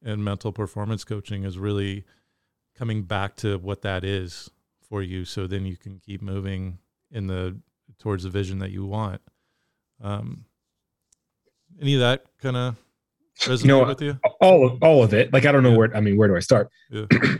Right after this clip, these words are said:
Speaker 2: You know, where, where I, I've been thinking a lot about, um, who am I and what do I represent? And it's been a really internal, messy conversation. Um, I've been getting supported by a bunch of different teammates, coaches, therapists. It's just been, it's been a,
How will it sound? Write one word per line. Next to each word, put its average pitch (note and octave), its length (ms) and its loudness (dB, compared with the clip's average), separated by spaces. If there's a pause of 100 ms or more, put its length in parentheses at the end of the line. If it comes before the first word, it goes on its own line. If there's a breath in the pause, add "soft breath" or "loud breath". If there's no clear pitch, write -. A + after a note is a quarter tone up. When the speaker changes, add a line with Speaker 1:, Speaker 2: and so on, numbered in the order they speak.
(100)
Speaker 2:
You E3+ 100 8
know, D#3 60 8
where, D3+ 280 6
where E3+ 300 8
I, D3 240 4 (180)
I've A#2+ 220 2
been E3 100 6
thinking B2+ 240 4
a A#2+ 60 6
lot A#2 260 6
about, G#2+ 440 4 (440)
um, G2 320 -2
who C#3+ 240 8
am B2 180 8
I A#2 140 6
and G#2+ 80 8
what G#2 140 6
do G#2+ 80 4
I G2+ 40 8
represent? F#2+ 460 2 (440)
And A2 120 8
it's G2+ 80 4
been B2 140 6
a A2+ 60 6
really B2+ 480 8
internal, B2 400 6
messy A2 280 4
conversation. G#2 760 4 (540)
Um, G#2 260 6
I've A2+ 120 8
been A#2+ 160 8
getting A#2+ 160 6
supported A2+ 420 6
by G#2 140 6
a G#2 40 4
bunch G#2 240 4
of G#2 60 -2
different G#2 380 2
teammates, A#2+ 360 8
coaches, G#2 720 2
therapists. A2 600 4
It's A2+ 160 0
just B2 160 6
been, G#2 300 4
it's G#2+ 160 0
been A2+ 180 4
a, F#2+ 280 4